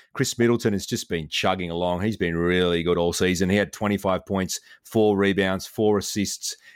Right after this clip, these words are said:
and four steals, ten for twenty. He's just so efficient. He's another one. I think I don't have a single share of him, which is just stupid. Jrue Holiday had twenty-two points, four rebounds, six assists. He has been providing sneaky top fifty value and,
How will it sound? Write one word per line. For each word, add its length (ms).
and 320
four 640
steals, 560
ten 340
for 120
twenty. 320
He's 100
just 180
so 180
efficient. 420
He's 120
another 200
one. 180
I 80
think 180
I 60
don't 180
have 160
a 60
single 400
share 300
of 80
him, 160
which 220
is 140
just 460
stupid. 720
Jrue 220
Holiday 360
had 180
twenty-two 420
points, 340
four 240
rebounds, 580
six 320
assists. 460
He 140
has 180
been 240
providing 420
sneaky 380
top 240
fifty 240
value 400
and, 180